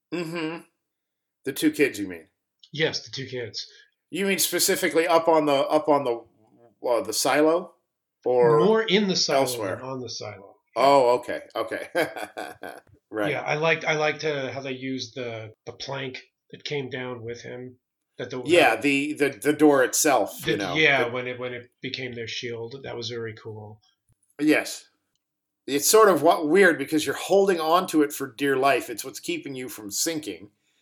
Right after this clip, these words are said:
Speaker 1: But you also need to put it between you and something else.
Speaker 2: Yeah.
Speaker 1: It's a, it's a tricky bit of physics, but yes, I, I liked that too. What else for you?
Speaker 2: I liked that bit in the flooded basement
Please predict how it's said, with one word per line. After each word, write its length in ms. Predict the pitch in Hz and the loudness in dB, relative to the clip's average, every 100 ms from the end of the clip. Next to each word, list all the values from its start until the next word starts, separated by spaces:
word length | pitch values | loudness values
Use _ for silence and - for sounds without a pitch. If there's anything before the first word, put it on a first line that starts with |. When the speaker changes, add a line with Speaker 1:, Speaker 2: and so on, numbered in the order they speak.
| _ _ _ _ _ | _ _ _ _ _
Speaker 1:
But 80 | 143 | 0
you 140 | 151 156 | 4 6
also 300 | 170 156 151 | 6 6 2
need 180 | 143 139 | 2 -4
to 80 | |
put 240 | 131 165 143 | -2 2 2
it 160 | 139 | 0
between 400 | 127 - 143 127 | -8 -12 -10 -8
you 200 | 127 135 | -4 -2
and 140 | 123 113 | -2 -2
something 340 | 131 107 110 | -6 -6 -6
else. 520 | 110 98 - - - _ _ _ _ - | -6 -6 -8 -10 -12 _ _ _ _ -12
Speaker 2:
Yeah. 260 | 127 113 101 _ _ _ _ _ _ | -10 -10 -14 _ _ _ _ _ _
Speaker 1:
It's 220 | 131 127 | -6 -4
a, 160 | 131 117 120 - | -2 -2 -4 -8
it's 160 | 107 | -6
a 160 | 113 107 | -4 -4
tricky 460 | 104 - 147 - 123 | -6 -8 -8 -8 -12
bit 240 | 110 123 | -8 -8
of 100 | 120 | -10
physics, 400 | - 123 101 - | -10 -10 -10 -12
but 180 | - 104 | -12 -4
yes, 300 | 123 107 - | -2 -2 -4
I, 120 | 113 | -6
I 200 | 120 117 | -6 -6
liked 380 | 117 113 110 - | -4 -4 -6 -8
that 320 | 98 92 - - - | -8 -8 -12 -20 -18
too. 360 | - 110 87 85 | -10 -8 -8 -12
What 180 | - 123 | -6 0
else 180 | 156 151 | 0 -2
for 140 | - | -6
you? 280 | 104 95 82 _ _ - | -6 -6 -10 _ _ -14
Speaker 2:
I 80 | 135 | -12
liked 460 | 131 135 147 147 135 | -8 -8 -8 -10 -14
that 220 | 135 113 | -12 -12
bit 120 | 131 | -12
in 80 | 127 | -12
the 140 | 113 107 _ _ - - | -16 -20 _ _ -20 -14
flooded 400 | 135 135 123 107 | -12 -10 -12 -12
basement 560 | 113 104 - 107 104 | -12 -12 -14 -16 -16